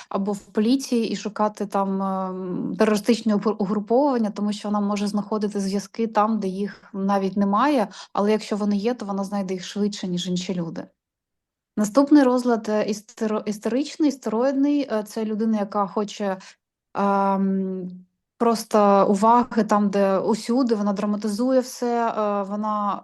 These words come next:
емоції, наприклад, вона може, е, хтось там сказав їй якесь слово, вона, ем, каже: «Ти мене так образив на все життя, я не буду з тобою ніколи спілкуватися, ти мене наче вбив». Тобто вона сильно, ем, емоції от прям зашкалюють там, де вони не мали б бути. Наприклад, якщо там,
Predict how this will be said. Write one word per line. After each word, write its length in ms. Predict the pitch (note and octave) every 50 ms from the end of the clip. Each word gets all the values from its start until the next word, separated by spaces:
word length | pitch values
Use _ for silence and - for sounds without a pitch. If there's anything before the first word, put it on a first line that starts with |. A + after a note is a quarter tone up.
| - -
емоції, 720 | A3 A3+ A3+ A#3 B3 C4 B3+ - - A3+ A3 G#3+ G#3+ G#3
наприклад, 400 | G#3+ G#3 G#3 A#3 A3 A3 G#3 G#3
вона 160 | G#3 G#3 G#3
може, 320 | G#3 G#3 G#3+ G3+ G#3 G#3 G3 G3+ - - - - - _ _ _ _ _ - G#3
е, 120 | G3 F#3+
хтось 260 | F#3+ F#3+ G3+ A3+ G#3+
там 240 | - A#3 G#3+ G#3 G3+
сказав 300 | G#3 - G#3 - G#3+ A3 -
їй 40 | A3
якесь 240 | G#3+ G#3+ G#3 G3+ -
слово, 380 | - A3+ G#3+ A3+ A#3 A#3 G#3
вона, 380 | G3 G3 G3+ G3+ G3+ G3+ G3+ G3 G3 F#3+ F#3 F#3 G3+ G3+ G3 G3 G3
ем, 140 | F#3+ G3 F#3
каже: 280 | F#3 G#3 G#3 G3+ G#3+ G3+ -
«Ти 80 | A3
мене 200 | G#3+ G#3 G#3 G#3+
так 240 | G3+ G#3+ G#3 G#3 -
образив 520 | A3 G#3+ A3+ A#3+ A#3 A#3+ A#3 A3 G#3+ A3 A3
на 60 | G#3
все 160 | G#3 - A3
життя, 400 | G#3 G#3+ G3+ G#3 - A#3+ A#3 A#3
я 100 | A3+ A3
не 80 | A3 G#3+
буду 180 | G#3 G#3+ A3
з 60 | G#3
тобою 260 | - - G#3 G#3+ A3 A3
ніколи 280 | A3 A3 A3+ A3+ A3+
спілкуватися, 920 | A3 - - - - A3+ A3+ B3 A#3 B3 B3 A#3+ A#3+ A#3 A#3 A3 - A3
ти 120 | G#3+ - G#3+
мене 160 | G#3+ G#3+ G#3+
наче 280 | G#3+ G#3+ G#3 - -
вбив». 480 | G#3+ G#3+ G#3 G3+ B3 B3+ B3+ B3 A#3+ -
Тобто 280 | - A3 G3+ - - G3+
вона 200 | G#3+ A3 A3+ A3
сильно, 640 | A3 - - - B3+ B3+ A#3+ A3+ G#3+ G#3 G3+ - -
ем, 240 | G3+ G3 G3 G3 - -
емоції 520 | A3 A3 A3 A#3 C#4 D4 - - A#3+ A3
от 120 | G#3 G3+ -
прям 280 | - A3 G#3+ G#3+ G#3+
зашкалюють 680 | G3+ G#3 G#3+ G#3+ - - A#3 C4 D#4 D#4+ C#4+ A#3 G3 -
там, 200 | G#3+ A3 A3+ G#3
де 140 | A3 G3+ G3
вони 360 | G3 G3+ G3+ G3+ G#3 G#3 G#3
не 120 | G3+ G3+
мали 300 | G3 G3+ G3+ G3+ G3+ G3+
б 60 | F#3
бути. 360 | F#3 F3+ F#3 F#3+ F#3+ F#3+ - - -
Наприклад, 460 | F#3 F3+ F3+ F#3 G3 F#3+ F#3+ F#3+ F#3
якщо 260 | G3 F#3 F#3 - G#3 G3+
там, 240 | - F#3+ F#3+ F#3